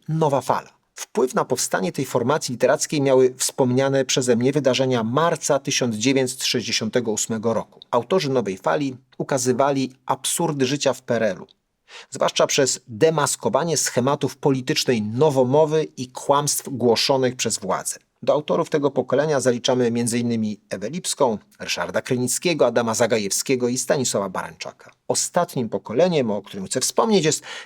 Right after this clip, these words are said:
tak zwane pokolenie Brulionu, czasopisma literackiego i kulturalnego, e, które roztoczyło patronat głównie nad poetami młodego pokolenia.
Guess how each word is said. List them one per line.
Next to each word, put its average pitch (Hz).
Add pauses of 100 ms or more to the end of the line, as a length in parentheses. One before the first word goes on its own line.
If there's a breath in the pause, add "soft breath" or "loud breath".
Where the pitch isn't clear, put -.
(140)
tak 113
zwane 147
pokolenie 131
Brulionu, 123
czasopisma 180
literackiego 135
i 135
kulturalnego, 135 (340 loud breath)
e, 123
które 127
roztoczyło 160
patronat 131
głównie 131
nad 123
poetami 127
młodego 107
pokolenia. -